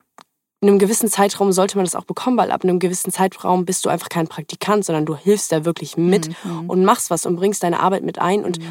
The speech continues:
Speaker 2: Aber das
Speaker 1: unterstützt
Speaker 2: vielleicht auch
Speaker 1: das
Speaker 2: volle
Speaker 1: Team.
Speaker 2: acht Stunden,
Speaker 1: Ja.
Speaker 2: ja, und, und bist ja, ja wirklich auch ein wichtiger Teil, ne?
Speaker 1: Ja. Es ist was anderes, wenn du irgendwie ein Schülerpraktikum machst in der achten Klasse, wo du zwei Wochen da irgendwie
Speaker 2: Ja.
Speaker 1: Kaffee kochst, gefühlt, aber, ähm, wenn man in einem gewissen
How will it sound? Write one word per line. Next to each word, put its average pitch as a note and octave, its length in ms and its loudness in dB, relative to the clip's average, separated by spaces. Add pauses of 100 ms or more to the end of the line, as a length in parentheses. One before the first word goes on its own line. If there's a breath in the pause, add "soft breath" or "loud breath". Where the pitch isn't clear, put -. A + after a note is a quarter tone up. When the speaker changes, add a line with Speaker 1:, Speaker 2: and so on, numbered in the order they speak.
Speaker 2:
Aber - 40 -10
das E3 80 6
Speaker 1:
unterstützt G#3 280 4
Speaker 2:
vielleicht F#3+ 240 4
auch E3+ 40 4
Speaker 1:
das F#3 100 0
Speaker 2:
volle F3+ 240 6
Speaker 1:
Team. - 100 4
Speaker 2:
acht E3 120 0
Stunden, E3 340 0
Speaker 1:
Ja. - 120 4
Speaker 2:
ja, G3 200 6
und, E3+ 260 -6
und F3 240 -6
bist - 220 2
ja, F3+ 100 6
ja F3 180 4
wirklich F3 280 0
auch E3 100 2
ein F3+ 60 -2
wichtiger F#3 360 0
Teil, A#3+ 320 2
ne? E3 140 -2
Speaker 1:
Ja. E3 160 2 (240 loud breath)
Es - 80 -10
ist G#3+ 140 4
was G#3+ 100 2
anderes, A3 260 4
wenn A3 120 4
du G3+ 60 6
irgendwie G#3 120 4
ein F#3+ 60 4
Schülerpraktikum G3 640 2
machst G3 220 2
in G3 60 0
der - 80 4
achten G3+ 180 -4
Klasse, G#3+ 420 2
wo G3 80 2
du F#3 60 -4
zwei F#3+ 260 2
Wochen G3+ 180 2
da F3+ 120 2
irgendwie F#3 360 -2 (100)
Speaker 2:
Ja. F3 240 0
Speaker 1:
Kaffee A#3+ 280 2
kochst, F#3+ 340 -2
gefühlt, G3+ 440 -2
aber, F3+ 260 4 (420 loud breath)
ähm, F#3+ 640 4
wenn G3+ 120 6
man F#3+ 160 6
in - 140 -2
einem G3+ 140 4
gewissen F#3+ 520 2